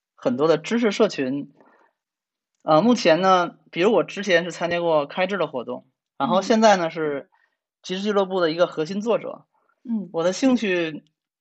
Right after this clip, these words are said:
Speaker 1: 就是有点散，比较广吧。嗯，像认知和意识的科学、复杂系统、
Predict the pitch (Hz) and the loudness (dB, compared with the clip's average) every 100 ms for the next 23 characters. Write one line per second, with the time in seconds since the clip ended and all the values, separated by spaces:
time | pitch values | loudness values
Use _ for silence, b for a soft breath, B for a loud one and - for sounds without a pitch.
0 | _ _ _ _ _ _ _ - 214 190 | _ _ _ _ _ _ _ -6 -4 2
1 | 196 220 - 143 135 143 185 180 147 - | 4 4 4 2 2 0 -2 0 -2 -2
2 | 120 131 _ _ 156 151 151 147 - 196 | -12 -14 _ _ -6 -4 -4 -8 0 0
3 | 220 226 196 208 202 196 220 185 156 143 | 0 -2 -2 -4 -2 -2 -2 -4 -6 -6
4 | 165 156 147 131 131 139 _ _ _ _ | -8 -8 -6 -4 -4 -6 _ _ _ _
5 | - 160 190 262 190 147 127 131 | 0 2 4 2 0 -4 -4 -10